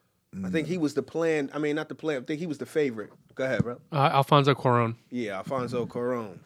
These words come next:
Speaker 1: He was the favorite going in. Everybody was
Speaker 2: Mm-hmm.
Speaker 1: like, "Yo, Roma looked great." I still haven't seen it, but, um,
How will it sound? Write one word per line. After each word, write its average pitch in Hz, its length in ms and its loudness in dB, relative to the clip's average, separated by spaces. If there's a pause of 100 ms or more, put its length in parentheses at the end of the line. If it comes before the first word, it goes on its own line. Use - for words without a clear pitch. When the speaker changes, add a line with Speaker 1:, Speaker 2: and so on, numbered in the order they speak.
(380)
Speaker 1:
He 220 140 0
was 208 160 4
the 143 80 0
favorite 131 360 0
going 113 360 -6
in. 107 180 -8
Everybody 113 320 -4
was 87 120 -6
Speaker 2:
Mm-hmm. 92 80 -4
Speaker 1:
like, 85 100 -10
"Yo, 90 160 -10
Roma 95 320 -12
looked 87 240 -16
great." 90 320 -16
I 113 80 -12
still 104 180 -10
haven't 85 220 -12
seen 95 240 -18
it, - 80 -20 (500)
but, 98 240 -10
um, 78 320 -14